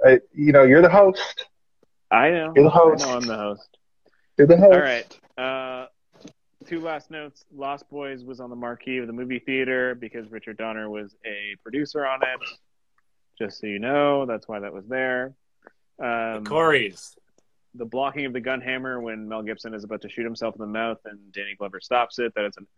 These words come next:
Speaker 1: He
Speaker 2: actual
Speaker 1: goes, "Ow."
Speaker 2: police, that is an actual police tactic that they train when people are pointing guns at them to block the hammer.
Speaker 1: Oh, to put your thumb
Speaker 2: Right.
Speaker 1: in the hammer?
Speaker 2: To put your thumb between the hammer and the bullet, because if you grab in that exact spot,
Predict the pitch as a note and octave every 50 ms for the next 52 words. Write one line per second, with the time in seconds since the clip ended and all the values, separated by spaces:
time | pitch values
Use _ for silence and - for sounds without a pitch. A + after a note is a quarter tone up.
0 | A2+ A2 A2+ C#3+ C#3 C#3+ C#3 C3+ B2+ - - B2+ B2+ C3 C3+ D3 D#3 D#3 - -
1 | - _ _ - - _ _ _ _ _ _ _ _ _ _ - A2 G#2+ G2 G#2
2 | G#2+ - A2+ A2 G#2+ - - A2+ G#2+ - - G#2 G#2+ G#2 G2 - - G#2+ G2+ -
3 | _ A2 G2 _ G2 - - G2+ F#2+ - - A2+ A2+ A2+ A2+ A2+ A2+ A2 A2+ A2+
4 | _ _ _ _ _ _ _ _ _ G#2+ G2+ G2 G2 G2 G2 G2+ - _ - -
5 | - G2+ - - G#2 G2 F#2+ - - F#3 F#3 G3 D#3+ F3 G3+ F3+ F3+ E3+ F3+ E3+
6 | E3 D#3+ D#3+ D3 - - B2+ G#2+ G#2 G#2 G2+ G#2 G#2+ G#2+ - - - - G2 -
7 | - C#3 D#3 D#3+ D#3 D#3 D#3+ D#3+ - _ - - - _ - - D#3 D#3 E3 E3+
8 | D#3 D3+ - F3+ F3+ E3 D3 C#3 - - D#3 C#3+ D3 D#3+ D#3+ D#3 C#3+ C3 C3 B2+
9 | C#3 D#3+ F#3+ G#3+ G#3+ - _ _ - - - - - - - B2+ A#2+ A#2 G#2+ -
10 | - C3 C3 C3 B2 A#2+ - B2 A#2+ A2 G#2 A2 A#2+ B2+ B2+ B2+ B2+ B2 B2 B2
11 | A2+ G#2+ G#2+ G#2 G2 F#2+ G#2 A#2+ C3 C3 B2+ B2+ - - A#2+ G#2+ - A2+ G2+ G2
12 | F#2+ F#2+ - - G2+ F2 G2+ G2+ G#2 G#2 G2+ G2 F#2+ - G#2 F#2+ F#2 - G2+ F#2+
13 | G2 G#2 F#2+ F2+ - - - C#3+ C#3+ C#3 C#3